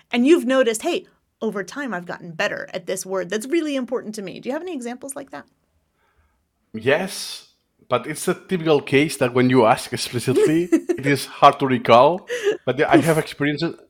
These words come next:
Speaker 2: that
Speaker 1: Flies.
Speaker 2: perhaps the word is not as common, but for me it is. For
Speaker 1: Mm.
Speaker 2: instance, usually how I do present myself at the start of the video
Speaker 1: Mm.
Speaker 2: in YouTube, that is very frequent because I
Speaker 1: Mm.
Speaker 2: will do it almost every single video.
Speaker 1: Sure.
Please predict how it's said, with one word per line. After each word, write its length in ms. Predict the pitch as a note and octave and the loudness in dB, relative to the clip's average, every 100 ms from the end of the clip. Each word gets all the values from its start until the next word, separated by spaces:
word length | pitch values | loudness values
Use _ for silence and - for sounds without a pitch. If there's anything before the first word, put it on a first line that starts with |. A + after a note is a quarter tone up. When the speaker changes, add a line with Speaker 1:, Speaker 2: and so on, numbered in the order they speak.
| _ | _
Speaker 2:
that 220 | A#2+ C3 | 2 2
Speaker 1:
Flies. 220 | F#3 F#3+ F#3 | 2 -8 -2
Speaker 2:
perhaps 460 | D3 C#3 D#3+ D#3 | 0 4 2 2
the 120 | - | -4
word 400 | B2+ C3+ B2+ G2+ - | -4 0 2 2 -2
is 140 | B2 B2 | -8 -4
not 180 | D#3 | -2
as 160 | C#3 - | -2 -8
common, 580 | - F#2+ F#2+ C#3 F#3 - _ _ | -4 -2 0 -2 -4 -8 _ _
but 180 | B2 B2 | 2 4
for 160 | C#3+ | 4
me 200 | C3 C#3+ | 4 6
it 80 | B2 | 4
is. 400 | A#2 A2 F2+ - - - | 2 0 -2 -6 -14 -10
For 120 | - | 0
Speaker 1:
Mm. 40 | - | 0
Speaker 2:
instance, 320 | - D3+ - _ _ _ | 0 -2 -4 _ _ _
usually 280 | A#2+ C#3+ C#3+ | -2 0 -2
how 380 | - B2+ B2+ - | 2 2 2 -2
I 120 | A#2+ | -4
do 180 | A#2+ A#2+ | -4 -6
present 540 | A#2 G#2 A#2 G#2+ G2 _ | -6 -2 -2 -2 -8 _
myself 580 | G#2 G2+ - G#2+ G2 - _ | -8 -8 -4 -4 -4 -8 _
at 120 | G2+ | -12
the 80 | G2 | -6
start 180 | A2+ G#2 | -6 -6
of 80 | |
the 80 | G2 | -12
video 480 | F#2+ A2+ C3 D3+ D#3+ _ | -6 -2 0 -2 -4 _
Speaker 1:
Mm. 220 | A3 A#3 | -8 -6
Speaker 2:
in 60 | G3+ | -4
YouTube, 280 | A2 A2+ C#3+ _ _ - | -4 -4 -6 _ _ -2
that 240 | - A2+ | 4 4
is 140 | A#2 | 2
very 280 | G2+ G#2 F#2+ | -2 0 0
frequent 440 | F2+ A#3 - F2 E2+ | 2 -2 0 -4 -4
because 260 | G2 G2+ | -2 -4
I 80 | - | 0
Speaker 1:
Mm. 80 | G#2+ | 0
Speaker 2:
will 140 | A2 | 0
do 140 | F#2+ F#2 | 0 -4
it 160 | A2+ - | -4 2
almost 600 | C#3 F#3 F3 F3 - - _ _ _ | 4 6 4 4 0 -10 _ _ _
every 180 | A#2 A#2+ | 0 0
single 260 | A2+ G2 | -2 -2
video. 500 | F#2+ A#2+ F#2+ C#2 - - | 0 0 0 -4 -8 -18
Speaker 1:
Sure. 280 | - E3+ | -10 -10